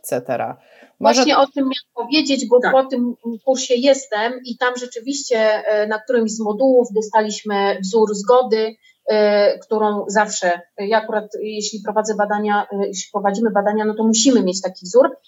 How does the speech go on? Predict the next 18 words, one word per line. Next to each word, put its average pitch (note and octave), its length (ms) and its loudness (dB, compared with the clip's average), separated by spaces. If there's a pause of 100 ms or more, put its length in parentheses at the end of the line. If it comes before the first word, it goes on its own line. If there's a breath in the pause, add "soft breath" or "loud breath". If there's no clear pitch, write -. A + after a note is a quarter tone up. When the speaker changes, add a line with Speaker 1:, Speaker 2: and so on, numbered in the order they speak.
(100)
Speaker 2:
ale B3 280 4
dla A3+ 180 0
pacjentów A3 540 -8 (120)
też, G3+ 360 -4 (100)
e, F3+ 320 0
też, - 400 -6 (340)
też F#3 200 0
to G3 100 -4
mam, D#3+ 280 0
więc F#3 220 -4
to A#3+ 80 6
jest B3 140 4
moje A3+ 140 4
zabezpieczenie G#3+ 840 -2
też F#3 220 -4
przed - 280 -10
tym, F3+ 340 -6 (380)
e, F3+ 320 0